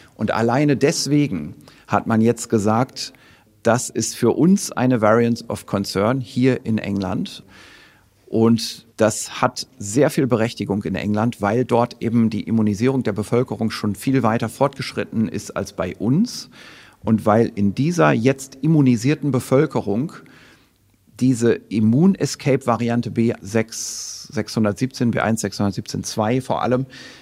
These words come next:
die hat dort offenbar einen Fitnessvorteil. Also was man interessanterweise sieht, ist, die kommt hoch und in gleichen Teilen geht B eins eins sieben jetzt runter. Und das ist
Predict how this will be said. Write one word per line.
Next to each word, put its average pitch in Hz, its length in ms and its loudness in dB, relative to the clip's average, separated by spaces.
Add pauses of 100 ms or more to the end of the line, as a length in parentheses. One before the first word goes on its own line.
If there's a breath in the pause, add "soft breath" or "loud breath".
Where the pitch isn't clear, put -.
(160 loud breath)
die 131 140 6
hat - 320 2
dort 127 300 6
offenbar 143 420 4
einen 107 120 2
Fitnessvorteil. - 960 -6
Also 95 340 -4 (140)
was 104 160 -8
man 101 140 0
interessanterweise 117 800 2
sieht, 123 260 0
ist, - 260 -6 (280 loud breath)
die 113 80 -4
kommt - 340 2
hoch 156 400 4 (340 loud breath)
und 117 200 4
in 110 120 4
gleichen 113 380 4
Teilen 120 480 6
geht 104 220 0
B 104 160 2
eins 120 240 2
eins 104 180 -2
sieben 131 220 2
jetzt 107 200 0
runter. 120 420 2
Und 98 120 -2
das 131 80 0
ist - 240 -8